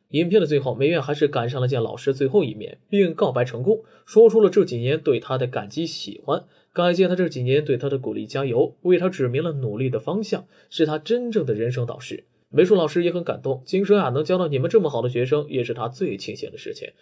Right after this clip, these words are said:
说完就转身离开了，留下美院一个人在原地痛哭。谷谷想起了他那天在大树下说的那番话，喜欢的人一个一个从身边离开，便情不自禁地从背后抱住了美院，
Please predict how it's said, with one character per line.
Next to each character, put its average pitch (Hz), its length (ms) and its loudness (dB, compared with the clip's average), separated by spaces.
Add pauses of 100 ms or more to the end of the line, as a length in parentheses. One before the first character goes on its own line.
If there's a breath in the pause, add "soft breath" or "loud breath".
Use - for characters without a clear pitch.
(160 soft breath)
说 196 160 4
完 160 220 4
就 156 100 -4
转 123 160 -6
身 104 160 -10
离 104 140 -14
开 - 160 -8
了， - 160 -14 (320 soft breath)
留 180 160 8
下 202 160 0
美 147 100 0
院 156 180 0
一 156 100 0
个 180 100 2
人 131 200 2
在 127 120 -4
原 104 180 -6
地 120 140 -8
痛 113 200 -10
哭。 - 300 -4 (300)
谷 220 200 4
谷 147 200 6
想 143 200 2
起 147 120 2
了 120 100 4
他 127 120 -4
那 135 140 0
天 131 200 -2
在 127 100 0
大 127 180 -2
树 113 140 -6
下 107 160 -8
说 117 180 -4
的 113 120 -4
那 113 160 -6
番 127 200 -4
话， 127 280 -10
喜 - 240 -4
欢 196 160 -2
的 170 60 0
人 127 340 2
一 185 200 -4
个 190 140 2
一 147 140 0
个 147 120 2
从 127 140 -4
身 143 180 0
边 139 160 0
离 104 140 -4
开， 127 260 -6 (320 loud breath)
便 170 220 6
情 165 180 2
不 185 80 6
自 175 160 4
禁 190 200 2
地 113 160 2
从 175 240 -4
背 196 160 6
后 151 160 2
抱 180 240 0
住 123 140 -6
了 101 120 -2
美 104 100 -8
院， 104 220 -10